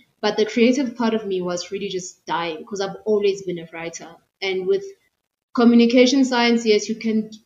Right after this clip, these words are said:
do some, some writing, like journalistic writing or whatnot, but that's not what I was doing in my job. I was, I was just, I, I was just a cog in the machine, just doing what I'm supposed to do in my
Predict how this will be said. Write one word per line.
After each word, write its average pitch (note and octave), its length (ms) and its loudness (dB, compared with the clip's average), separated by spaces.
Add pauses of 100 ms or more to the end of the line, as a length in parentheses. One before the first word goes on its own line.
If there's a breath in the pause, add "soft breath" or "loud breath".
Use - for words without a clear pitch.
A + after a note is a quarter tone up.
(160)
do G3 120 -10
some, G3 520 -10 (100)
some G3+ 340 -8
writing, E3+ 360 -12
like E3+ 180 -10
journalistic E3+ 680 -12
writing E3 460 -16
or D#3 240 -16 (320)
whatnot, G3 460 -2
but G#3+ 160 0
that's A#3+ 160 4
not A#3+ 140 4
what G3+ 120 2
I G3 40 0
was F#3+ 160 0
doing G3 180 0
in F3+ 80 -4
my E3+ 140 -8
job. F3+ 280 -6
I E3 40 -10
was, E3 260 -12
I F3+ 40 -8
was F3 140 -6
just, F3+ 280 -10 (260)
I, F3+ 140 -8
I - 340 -20
was F#3+ 140 -8
just G#3+ 240 -6
a F#3+ 80 -6
cog F3+ 440 -8
in E3 60 -14
the E3 60 -14
machine, E3+ 420 -10
just F3+ 220 -12
doing F3 420 -10 (160)
what E3 140 -18
I'm D#4 100 -20
supposed - 360 -8
to F#3 80 -14
do E3+ 220 -12
in E3 140 -14
my D#3+ 160 -16